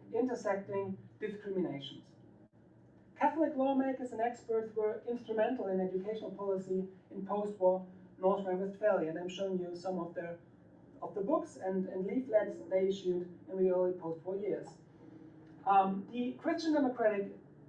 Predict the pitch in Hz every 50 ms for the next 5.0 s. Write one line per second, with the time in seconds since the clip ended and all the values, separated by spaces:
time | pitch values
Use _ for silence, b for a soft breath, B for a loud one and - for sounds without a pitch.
0 | - - 185 196 285 330 320 269 - 165 151 143 139 143 - - - 160 165 165
1 | 165 165 - - 214 220 269 311 320 320 285 - 196 - - - 190 190 - -
2 | 202 190 190 208 233 254 262 - - - 185 190 180 180 180 175 - 185 185 185
3 | - 165 156 151 151 - - 185 190 208 220 220 214 214 220 220 - - - -
4 | - 214 214 208 196 190 180 160 151 - - - 277 - - - 269 269 269 262